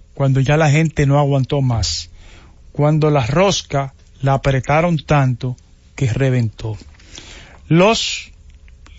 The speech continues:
los reportes, eh, y los videos que se ven de Santiago de Chile son aterradores, absolutamente aterradores. Hay que saber, y para eso queríamos hablar con, con el periodista dominicano radicado en Chile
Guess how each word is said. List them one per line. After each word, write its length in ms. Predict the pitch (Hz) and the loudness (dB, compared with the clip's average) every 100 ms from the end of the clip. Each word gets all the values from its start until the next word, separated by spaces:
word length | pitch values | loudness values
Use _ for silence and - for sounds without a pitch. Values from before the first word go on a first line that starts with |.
| - | -6
los 580 | 196 202 208 202 180 - | -2 -2 -2 0 0 2
reportes, 920 | 165 143 202 240 208 - 151 - - 175 | -2 0 2 2 0 -4 -6 -6 -8 -6
eh, 240 | 165 147 139 | -2 -2 -2
y 160 | 165 | -2
los 160 | 151 139 | 0 0
videos 460 | 147 147 202 196 | 0 0 2 0
que 120 | - 143 | 0 -4
se 200 | 151 139 | -2 0
ven 400 | 180 180 151 - - | 0 0 -4 -10 -8
de 260 | 139 123 139 | -4 0 0
Santiago 440 | 147 123 156 180 | 0 -2 0 0
de 100 | 190 | 0
Chile 400 | - 156 135 139 - - - - | -2 -4 -2 -4 -8 -18 -20 -14
son 340 | - - 160 | -6 0 2
aterradores, 1080 | 185 180 151 135 127 127 120 117 101 - - - - - - - - - | 2 0 -2 -2 -4 -4 -6 -8 -10 -10 -12 -14 -20 -20 -20 -20 -20 -4
absolutamente 920 | 135 - 143 151 185 190 180 190 185 | -4 0 0 0 0 0 2 0 -2
aterradores. 720 | 175 151 139 127 127 123 - - | -2 -2 -2 -2 -4 -6 -8 -2
Hay 160 | 175 | -2
que 120 | 190 214 | 0 0
saber, 460 | 208 190 175 143 - _ - - - - - | 2 2 2 0 -8 _ -20 -20 -20 -16 -8
y 80 | |
para 240 | 147 147 147 | -2 0 0
eso 220 | 160 190 | 0 -2
queríamos 560 | 180 170 185 185 170 156 | -2 0 0 0 -2 -2
hablar 460 | 143 160 170 160 | 0 2 0 -2
con, 520 | - 156 143 127 120 - - - - - - - - | -4 -2 -2 -2 -6 -10 -20 -20 -20 -20 -20 -20 -6
con 160 | - 147 | 0 0
el 60 | |
periodista 460 | 139 147 143 151 175 | 2 0 0 0 0
dominicano 520 | 175 160 143 151 165 | 0 0 0 0 0
radicado 420 | 160 143 135 147 | 2 0 0 0
en 80 | 165 | 0
Chile 380 | 147 165 139 127 | -2 -2 -2 -4